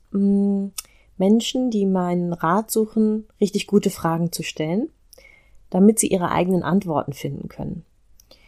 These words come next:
Eigene Antworten braucht man nämlich, um den Lebensweg einzuschlagen, der richtig gut zu einem passt. Damit man nicht <laughs> aus Versehen,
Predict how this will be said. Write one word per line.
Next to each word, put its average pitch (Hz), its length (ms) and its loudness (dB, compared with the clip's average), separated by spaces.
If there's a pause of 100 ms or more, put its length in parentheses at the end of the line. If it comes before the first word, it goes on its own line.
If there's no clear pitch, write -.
(300)
Eigene 202 380 2
Antworten 226 600 0
braucht - 400 0
man 226 160 4
nämlich, 220 580 2
um 196 400 0
den 185 300 4
Lebensweg 175 640 2
einzuschlagen, 180 800 -4
der 170 160 0
richtig 170 260 -8
gut - 220 -10
zu - 100 -6
einem 151 180 -8
passt. - 440 -10 (560)
Damit 160 280 2
man 175 140 4
nicht 175 320 4 (160)
<laughs> - 160 -6
aus 185 220 0
Versehen, 170 400 4